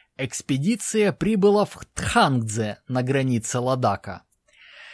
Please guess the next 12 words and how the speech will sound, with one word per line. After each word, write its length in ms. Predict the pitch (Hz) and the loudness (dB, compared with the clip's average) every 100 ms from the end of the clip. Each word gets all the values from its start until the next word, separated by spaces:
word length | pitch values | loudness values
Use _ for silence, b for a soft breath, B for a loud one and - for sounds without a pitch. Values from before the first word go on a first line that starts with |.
| B B | B B
Здесь 520 | 120 110 233 269 156 | -6 0 2 2 0
был 300 | 160 254 247 | 0 0 0
оснащен 720 | 175 - 165 165 - 247 208 | -2 -2 -2 0 0 2 4
новый 340 | 175 208 170 151 | 6 6 6 2
караван 640 | 156 147 139 135 127 117 | 2 4 4 4 2 0
для 180 | 117 165 | 2 2
еще 420 | 190 - 196 156 | 2 2 2 2
одной 300 | 123 127 120 | 2 0 0
поездки 600 | 113 139 131 110 - 120 | 0 0 2 0 -2 -8
через 380 | 110 123 120 117 | -4 -2 0 0
Нагорье 540 | 131 127 131 117 110 | -2 2 2 2 0
Тибета. 680 | 110 120 113 110 98 92 85 | 0 -2 0 0 -2 -8 -12